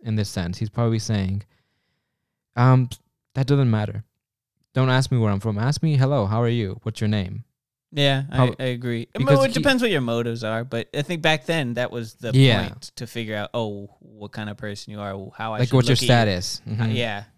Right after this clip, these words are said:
Speaker 1: Mm-hmm, exactly. And I think that kind of exists now, but obviously not as strong, but
Speaker 2: Here, here, n-,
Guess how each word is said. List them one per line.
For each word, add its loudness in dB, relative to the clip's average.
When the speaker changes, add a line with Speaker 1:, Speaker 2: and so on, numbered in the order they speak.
Speaker 1:
Mm-hmm, 0
exactly. 0
And 2
I 4
think 0
that 2
kind 2
of 0
exists 0
now, 4
but -4
obviously 2
not 4
as -6
strong, 0
but -4
Speaker 2:
Here, -4
here, -6
n-, -6